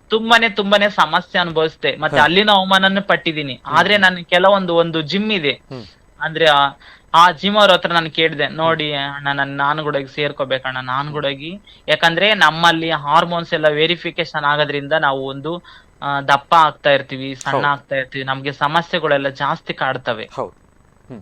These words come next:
Speaker 1: ಹಾಗಾಗಿ ನಾವೊಂದು ಜಿಮ್ ಅಲ್ಲೆಲ್ಲ ವರ್ಕೌಟ್ ಎಲ್ಲ ಮಾಡ್ಬೇಕು,
Speaker 2: ಹ್ಮ್.
Speaker 1: ಮತ್ತೆ ಏನಾದ್ರೂ ಒಂದು, ಒಂದು ಸಾಧನೆ ಮಾಡ್ಬೇಕು ಅನ್ನೋ ನನ್ನ ಆಸೆ. ಆ
Speaker 2: ಹ್ಮ್.
Speaker 1: ಜಿಮ್ ಅಲ್ಲಿ ನಾನು ಪರ್ಸನಲ್ ಟ್ರೈನರ್ ಆಗಿ ಒಂದ್ ಎಂಟು ಜನ ಹೆಣ್ಮಕ್ಳಿಗೆ ನಾನು ಕಲ್ಸಿಕೊಡ್ತಿದ್ದೀನಿ ಸರ್.
Speaker 2: ಓಕೆ, ಓಕೆ, ಓಕೆ, ಓಕೆ.
Speaker 1: ಆ, ನನ್ಗೆ ಒಂದು ಖುಷಿ ಆಗುತ್ತೆ ಸರ್, ಈ ತರ ಮಾಡ್ತಾ ಇದ್ದೀನಿ ಅಂತಂದ್ರು.
Speaker 2: ನಿಜ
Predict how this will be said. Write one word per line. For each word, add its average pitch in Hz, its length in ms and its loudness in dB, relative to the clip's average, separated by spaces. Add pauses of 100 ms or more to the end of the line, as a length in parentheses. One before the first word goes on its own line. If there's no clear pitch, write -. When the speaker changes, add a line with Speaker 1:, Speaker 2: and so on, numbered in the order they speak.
Speaker 1:
ಹಾಗಾಗಿ 185 440 4
ನಾವೊಂದು 175 320 0
ಜಿಮ್ 175 300 -2
ಅಲ್ಲೆಲ್ಲ 165 280 4
ವರ್ಕೌಟ್ 147 440 0
ಎಲ್ಲ 143 120 0
ಮಾಡ್ಬೇಕು, 131 640 -6
Speaker 2:
ಹ್ಮ್. 131 160 -16
Speaker 1:
ಮತ್ತೆ 139 320 -8
ಏನಾದ್ರೂ 147 340 -6
ಒಂದು, 147 240 -4 (280)
ಒಂದು 156 160 -6
ಸಾಧನೆ 160 360 4
ಮಾಡ್ಬೇಕು 147 440 0
ಅನ್ನೋ 143 120 -4
ನನ್ನ 151 240 -2
ಆಸೆ. 160 420 0
ಆ 143 120 0
Speaker 2:
ಹ್ಮ್. 143 80 -2
Speaker 1:
ಜಿಮ್ 185 240 0
ಅಲ್ಲಿ 208 180 6
ನಾನು 180 240 0
ಪರ್ಸನಲ್ 202 500 2
ಟ್ರೈನರ್ 170 300 2
ಆಗಿ 160 100 -2
ಒಂದ್ 143 180 -4
ಎಂಟು 147 220 -8
ಜನ 165 140 -2
ಹೆಣ್ಮಕ್ಳಿಗೆ 185 600 0
ನಾನು 180 200 0
ಕಲ್ಸಿಕೊಡ್ತಿದ್ದೀನಿ 143 720 -4
ಸರ್. 135 180 -8
Speaker 2:
ಓಕೆ, - 260 -12
ಓಕೆ, 95 380 -18
ಓಕೆ, 92 300 -20
ಓಕೆ. 92 300 -20
Speaker 1:
ಆ, 139 100 -6
ನನ್ಗೆ 143 300 -6
ಒಂದು 165 200 -4
ಖುಷಿ - 300 0
ಆಗುತ್ತೆ 170 380 2
ಸರ್, 143 200 -6
ಈ 143 100 -4
ತರ 143 180 0
ಮಾಡ್ತಾ 135 400 -2
ಇದ್ದೀನಿ 131 260 -4
ಅಂತಂದ್ರು. 123 440 -12
Speaker 2:
ನಿಜ - 380 -14